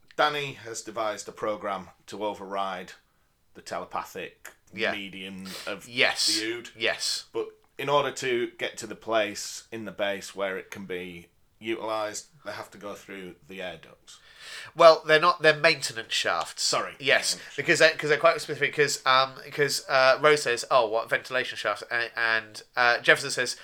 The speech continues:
Speaker 2: "Well, I appreciate the reference,
Speaker 1: Yeah.
Speaker 2: but they,
Speaker 1: That
Speaker 2: uh, but there's no air in them."
Speaker 1: That's right,
Speaker 2: Yeah.
Speaker 1: because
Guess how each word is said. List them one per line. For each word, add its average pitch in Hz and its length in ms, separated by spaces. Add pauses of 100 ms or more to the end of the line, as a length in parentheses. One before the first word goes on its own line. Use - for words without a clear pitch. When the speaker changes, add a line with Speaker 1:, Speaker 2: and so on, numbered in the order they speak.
(200)
Speaker 2:
"Well, 131 140
I 127 40
appreciate 160 640
the 143 80
reference, - 680 (140)
Speaker 1:
Yeah. 107 160
Speaker 2:
but 127 460 (280)
they, 139 300
Speaker 1:
That 139 220
Speaker 2:
uh, - 40
but 135 540
there's 127 240
no 131 260
air 123 260
in 95 160
them." 92 100
Speaker 1:
That's 127 240
right, 120 260
Speaker 2:
Yeah. 110 220
Speaker 1:
because - 580